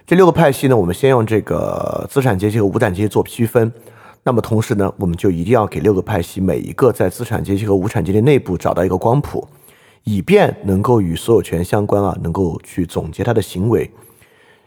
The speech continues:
也就是说，现在啊，假设我们，呃，在场针对一个社会问题一共有十个人，我们说，哎，大家分别有什么，对这个问题有什么解决方法吗？这十个人分别举出了十种不同的解决方法。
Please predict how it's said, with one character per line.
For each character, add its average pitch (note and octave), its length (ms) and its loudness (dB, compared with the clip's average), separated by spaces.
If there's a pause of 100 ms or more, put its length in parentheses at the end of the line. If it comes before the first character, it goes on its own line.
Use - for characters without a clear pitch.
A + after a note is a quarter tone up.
(120)
也 B2+ 80 0
就 D3 60 4
是 F3 60 4
说， G3+ 140 4 (240)
现 A3 240 2
在 D#3 100 6
啊， G2+ 260 2
假 G2 160 2
设 B2 280 4
我 G2+ 120 0
们， F#2+ 320 0 (340)
呃， F2+ 200 -4
在 C#3+ 200 2
场 E2+ 280 -2
针 A#2+ 140 0
对 A#2 100 2
一 A2 40 2
个 A#2 60 2
社 A#2+ 140 0
会 A2 80 2
问 A2+ 180 4
题 - 140 -2
一 G2+ 40 2
共 A2+ 120 2
有 F#2+ 60 2
十 - 260 -8
个 B2 80 0
人， E2 240 -2 (360)
我 - 100 -6
们 G2+ 100 -2
说， B2+ 140 4
哎， E3+ 160 2
大 F#3 100 0
家 F3 180 4
分 F3+ 180 2
别 F3+ 100 6
有 A#2 80 4
什 C3 100 -2
么， A2 80 2
对 - 260 0
这 D3 60 4
个 D3+ 60 6
问 C#3+ 100 6
题 C3+ 100 0
有 A2+ 40 4
什 F2+ 100 -2
么 B2 60 2
解 G#2+ 160 0
决 G2 100 2
方 E3 180 2
法 F3+ 140 0
吗？ F2 160 -2 (460)
这 - 120 0
十 B2 220 0
个 B2+ 80 4
人 B2+ 140 4
分 C3+ 180 0
别 B2 140 6
举 - 220 -6
出 - 160 -8
了 A2+ 100 2
十 - 200 -8
种 A#2+ 180 0
不 G2+ 80 -2
同 G2+ 100 0
的 A2 60 0
解 F#2 100 -4
决 F2 100 -4
方 G#2+ 220 -2
法。 - 240 -6